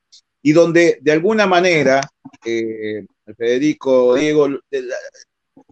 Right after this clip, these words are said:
nos sentimos en esta sociedad pagana y futbolera, más allá del acontecimiento y que fue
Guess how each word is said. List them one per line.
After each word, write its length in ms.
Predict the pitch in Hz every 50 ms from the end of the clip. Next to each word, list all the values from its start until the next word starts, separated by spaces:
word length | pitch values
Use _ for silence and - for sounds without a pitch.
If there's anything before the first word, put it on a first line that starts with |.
| _
nos 140 | _ 143 147
sentimos 500 | - 156 160 156 156 226 220 214 202 - -
en 80 | 160 175
esta 400 | 196 - - 185 160 139 - _ _ _ _
sociedad 500 | _ - - 139 - - 143 160 175 180 -
pagana 360 | 160 143 139 160 175 180 180
y 60 | 160
futbolera, 760 | - - 139 135 123 135 143 165 175 156 139 131 131 139 147 - _ _ _ _ _ _ _
más 200 | 123 139 151 175
allá 220 | 165 156 - 170
del 100 | 165 160
acontecimiento 720 | 151 - 143 131 113 135 120 - 131 143 160 165 160 151 139
y 40 |
que 120 | 107 120 -
fue 380 | - 143 151 147 147 135 110